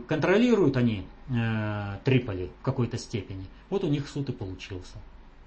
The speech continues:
То есть они на остатках, э, своего влияния,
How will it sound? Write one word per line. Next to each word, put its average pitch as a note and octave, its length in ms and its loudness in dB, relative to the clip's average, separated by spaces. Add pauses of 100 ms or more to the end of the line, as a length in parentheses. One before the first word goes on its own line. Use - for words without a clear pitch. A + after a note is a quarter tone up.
(1200)
То D#3 80 2
есть C#3 160 2
они G3 240 8
на A#3 260 8
остатках, A#3 500 0 (240)
э, C#3 280 -2
своего D#3 300 4
влияния, C#3 500 2